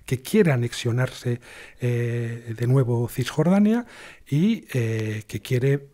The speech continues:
mm, acabar, eh, con toda, eh, atisbo de un, de un Estado palestino. Entonces, Hamás es de alguna manera también, mm, fruto de los intereses estratégicos de Israel, eh, en la zona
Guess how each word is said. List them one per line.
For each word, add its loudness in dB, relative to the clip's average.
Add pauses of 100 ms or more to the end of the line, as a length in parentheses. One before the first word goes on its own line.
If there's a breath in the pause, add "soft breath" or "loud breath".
mm, 0 (120)
acabar, -2 (380 loud breath)
eh, -6
con 4
toda, 0 (260)
eh, -10
atisbo 0
de 0
un, -4 (280 loud breath)
de -6
un -4
Estado -4
palestino. -10 (220 loud breath)
Entonces, 0 (120)
Hamás 0
es -2
de 0
alguna 0
manera 0
también, 2 (800 loud breath)
mm, 0
fruto 0 (220)
de -2
los -2
intereses 0
estratégicos -2
de 0
Israel, -2
eh, -2 (280 loud breath)
en -2
la -4
zona 0